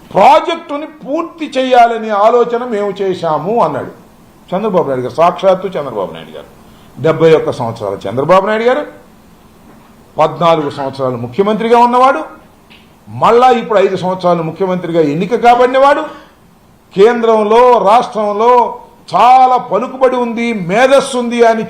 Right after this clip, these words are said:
చెప్పుకునేవాడు. ఆయన ఏం చెప్పాడు ఒక డైలాగు, "పోలవరం ప్రాజెక్టు కాఫర్ డ్యాముల నిర్మాణం లేకోకుండానే",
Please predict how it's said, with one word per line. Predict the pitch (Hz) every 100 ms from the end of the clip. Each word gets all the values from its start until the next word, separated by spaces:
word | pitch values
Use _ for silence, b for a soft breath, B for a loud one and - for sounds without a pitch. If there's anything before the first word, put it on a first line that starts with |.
| 185
చెప్పుకునేవాడు. | 180 202 254 269 277 302 320 - - _ _ _ _ _ _ -
ఆయన | 226
ఏం | 196 151 240 269
చెప్పాడు | 240 226
ఒక | 202
డైలాగు, | 185 196 208 202 247 302 - - - - - _ - _ - -
"పోలవరం | 143 269 339 330 285 -
ప్రాజెక్టు | - 202 180 160 - 165 247 302 - _ _ _ _ _ _ _ _ _ _ _ _ _ _ _ _ _ _ _ _ _ _ _ -
కాఫర్ | 175 302 302 320
డ్యాముల | 311 285 269 262
నిర్మాణం | 233 240 285 311 311 294 262
లేకోకుండానే", | 254 254 240 226 214 208 196 190 226 226 214 151